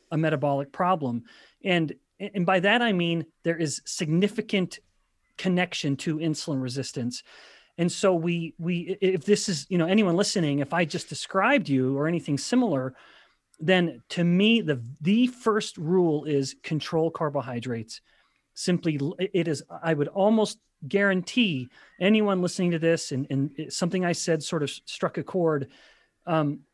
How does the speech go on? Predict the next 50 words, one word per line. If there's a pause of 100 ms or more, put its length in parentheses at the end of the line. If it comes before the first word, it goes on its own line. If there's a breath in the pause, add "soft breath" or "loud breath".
(240)
then
it's, (300)
it's
time
to
look
at
the
carbohydrates
that
you're
eating.
Now,
I
am
not
saying
all
carbohydrates
are
evil, (240 soft breath)
right?
There's
very
much
this
degree
of
nuance
here. (540 loud breath)
And, (220)
and
what
I
am
saying,
though,
is
that
we
cannot,
this
person (680)
that
I
just
described,
one
of
them,